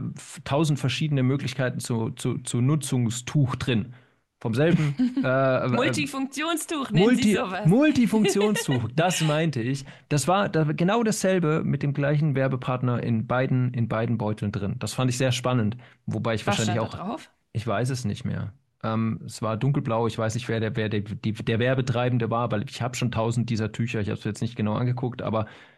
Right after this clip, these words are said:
Speaker 1: es
Speaker 2: <laughs>
Speaker 1: war so. Ähm, das fand ich, das fand ich sehr interessant.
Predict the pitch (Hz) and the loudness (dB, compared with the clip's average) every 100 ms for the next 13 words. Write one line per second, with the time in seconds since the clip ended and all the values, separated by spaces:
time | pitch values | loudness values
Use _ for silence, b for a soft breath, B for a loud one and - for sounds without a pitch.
0 | B - - 180 - 262 254 113 107 110 | B -18 0 0 2 2 2 2 2 2
1 | 110 - B B B - 110 104 B B | 0 -4 B B B -6 -2 -2 B B
2 | B B 127 143 139 B B B B _ | B B 0 2 0 B B B B _
3 | - 156 - 156 160 - - 139 143 139 | 0 0 2 2 2 0 -2 0 2 2
4 | 120 104 127 127 123 - 101 104 92 - | 2 2 2 0 -2 -4 -4 -2 -4 -6